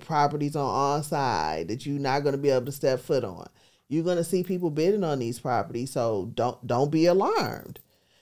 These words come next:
And every time we go to auction, it never fails. Now, I used to try to be like, "Don't bid on that," or,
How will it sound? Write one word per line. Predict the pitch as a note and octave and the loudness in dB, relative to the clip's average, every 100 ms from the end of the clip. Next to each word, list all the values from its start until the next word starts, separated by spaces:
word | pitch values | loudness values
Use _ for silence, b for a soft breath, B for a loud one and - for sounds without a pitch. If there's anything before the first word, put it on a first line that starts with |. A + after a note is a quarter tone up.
| _ _ | _ _
And | A#2+ - | -6 -2
every | C3 C#3+ D#3+ | -2 0 0
time | F3 D#3+ | 0 2
we | E3 | 2
go | E3 E3 | 4 4
to | |
auction, | G#2 D3 D3+ D3 C3+ A2+ - | 4 4 2 -2 -4 -4 -4
it | A2+ | -4
never | A#2 A#2 A#2 | -2 -4 -4
fails. | - - - - - - | -6 -6 -6 -10 -14 -10
Now, | D#3+ D3+ | -4 0
I | E4 | 2
used | C4+ D#4+ - | 6 6 4
to | F#3 | -2
try | - E3+ D#3 | 0 4 6
to | C#3 A2 - b b - | 6 2 -4 b b -12
be | |
like, | - - - | -6 -6 -8
"Don't | - - - | -14 -20 -16
bid | G#2+ - - | -14 -14 -14
on | - | -16
that," | - - - - - | -14 -12 -12 -12 -2
or, | C#3 C3 G2+ | 2 2 -2